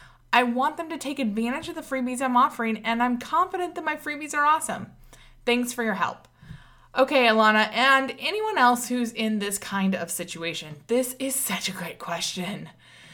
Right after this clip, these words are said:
So let's dive into this a bit more because it sounds like there are three critical pieces missing from this puzzle.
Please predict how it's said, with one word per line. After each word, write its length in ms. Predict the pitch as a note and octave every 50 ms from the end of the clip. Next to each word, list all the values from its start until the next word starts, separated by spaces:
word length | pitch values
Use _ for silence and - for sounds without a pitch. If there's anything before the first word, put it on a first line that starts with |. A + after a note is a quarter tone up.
| - - -
So 200 | - - D4 -
let's 320 | - - D4 C#4+ C#4+ - -
dive 320 | F#4+ F4+ F4+ F4+ F4 C#4
into 180 | B3+ A#3+ A#3 A#3
this 240 | A#3 A3+ A3 A3 -
a 80 | - F#3+
bit 220 | G3 F#3+ F#3 -
more 160 | F#3+ F#3 F3+
because 300 | F3+ G3+ G3 A#3 A3+ A3+
it 140 | A#3 A#3 -
sounds 380 | - - B3 G#3+ B3 C#4+ D#4 E4
like 160 | E4+ D#4+ -
there 160 | C4 A#3+ -
are 380 | - G3+ G#3 G#3 G3+ G3 F#3+ F#3+ - - -
three 540 | - D4 C#4+ D#4 D#4+ E4+ F4+ F4+ F4+ - - _ -
critical 440 | - C4+ C4+ C#4 C#4 - E4 E4
pieces 520 | E4 - - A3 G3+ G3 G#3 G3+ G#3 G#3 G3
missing 400 | G3 G3 G3 G3 - G#3+ G3+ F#3+
from 180 | F#3+ F#3+ F3+
this 200 | D#3+ E3 E3 -
puzzle. 480 | - - F3+ F3 E3 - B2+ - -